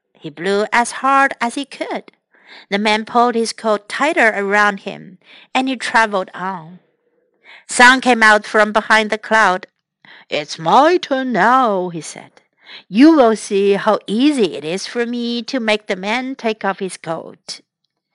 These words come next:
Sun looked down at the man and began to shine. "It is so warm," said the man.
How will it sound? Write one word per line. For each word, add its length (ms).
Sun 460
looked 240
down 280
at 140
the 80
man 560
and 200
began 280
to 100
shine. 540
"It 180
is 160
so 300
warm," 760
said 280
the 100
man. 480